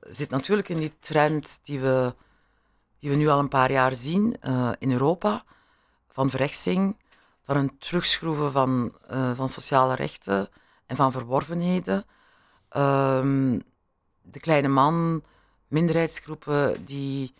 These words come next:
die vergeten worden. Ehm, die angst blijft. Tele-, tegelijkertijd heb ik heel veel hoop als ik zie,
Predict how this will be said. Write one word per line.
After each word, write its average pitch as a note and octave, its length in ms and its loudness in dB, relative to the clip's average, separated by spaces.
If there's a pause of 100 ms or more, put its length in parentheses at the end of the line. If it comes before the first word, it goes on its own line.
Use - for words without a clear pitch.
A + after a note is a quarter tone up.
(500)
die D#3 160 -6
vergeten E3 500 0
worden. G#3 480 0 (800)
Ehm, C#3+ 760 -2 (920)
die D#3+ 280 0
angst - 560 2 (200)
blijft. - 800 -2 (1000)
Tele-, - 340 0
tegelijkertijd F3+ 1040 2
heb D3 160 -4
ik F3 120 -4
heel G#3+ 260 2
veel F3+ 180 0
hoop D#3 600 0 (460)
als C#3+ 180 0
ik D3+ 120 0
zie, A3 560 2